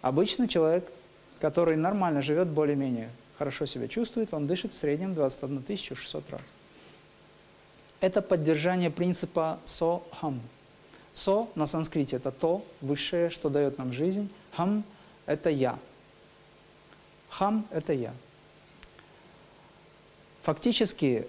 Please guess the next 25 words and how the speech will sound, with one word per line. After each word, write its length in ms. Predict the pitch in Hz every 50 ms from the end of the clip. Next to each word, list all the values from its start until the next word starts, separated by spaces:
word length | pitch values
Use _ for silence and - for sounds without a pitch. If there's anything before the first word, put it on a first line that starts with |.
| -
со-хам 840 | - - - - 202 202 185 147 - - - - - 220 233 240 240 247 - - -
принцип — 380 | 180 185 180 - - 139 -
это 380 | 156 147 - 165 160 156 156 - -
вдох 540 | 147 139 143 147 196 240 285 269 - - - - - - - -
и 120 | - 190 180
выдох. 320 | 165 156 139 123 120 113 - - -
Они 180 | 170 175 185
даже 220 | 180 180 170 170 170
чем-то 320 | - - 196 180 - 170
похожи. 500 | - - 170 - - 170 135 113 107 117 131 - - - - - - - - - - - - - - - - -
Когда 280 | - 147 143 143 160 160
мы 120 | 165 160
дышим, 400 | 147 156 147 - - 139 123 123 - - - - - - - - - - - - - - - - - - - - - - - - - - - - - - - - - - - - - - - - - - -
то 80 | 151
есть 200 | 139 131 - - - - -
со-хам — 500 | - - 214 226 233 202 165 151 127 120 127 131 - - - - - - - - - - - - - - -
это 200 | - 208 202 233
мантра. 420 | 208 190 170 143 131 123 - - - - - - - - - - - - - - - - - - -
Но 200 | 160 190 220 233
в 60 | 233
реальности 480 | 226 214 226 233 240 233 - - -
это 800 | 214 202 196 185 185 - 196 185 185 180 180 180 180 175 175 - -
очень 300 | - 185 180 202 208 214
важный 320 | 202 208 180 151 143 139 135
момент 460 | 139 143 156 185 214 226 220 -